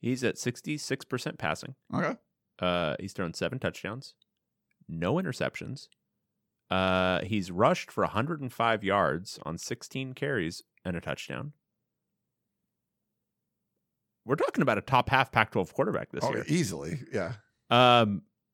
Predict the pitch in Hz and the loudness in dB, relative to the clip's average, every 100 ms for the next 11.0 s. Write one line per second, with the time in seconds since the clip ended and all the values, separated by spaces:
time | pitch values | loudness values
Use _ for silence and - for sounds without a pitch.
0 | - 170 170 165 123 160 - 143 139 131 | -6 0 2 2 2 2 4 4 4 0
1 | 123 104 113 110 104 95 92 - 78 - | 0 -2 2 4 2 -2 -8 -6 -6 -8
2 | - 65 67 170 147 175 202 208 196 175 | -10 -10 -8 -2 6 12 12 10 4 2
3 | - 143 104 117 107 92 - 104 82 - | 4 4 6 4 4 2 2 2 2 -2
4 | - _ - 107 101 101 160 240 277 208 | -16 _ -2 2 2 2 4 4 6 6
5 | 151 - 131 160 233 202 139 123 135 - | 4 0 0 2 4 2 2 0 0 0
6 | 95 143 147 127 143 202 180 160 - 143 | 0 2 2 4 4 4 4 0 0 0
7 | 131 131 127 92 90 104 95 80 98 95 | 0 0 -2 0 2 2 0 0 2 4
8 | 98 - - - 101 113 107 107 120 123 | 2 0 -8 -4 -2 0 -2 0 2 2
9 | 110 101 - - 110 98 - 120 - - | 2 -2 -6 -6 2 2 4 0 -2 -10
10 | - - 202 262 240 170 156 135 123 107 | -2 2 4 6 4 4 2 2 0 -2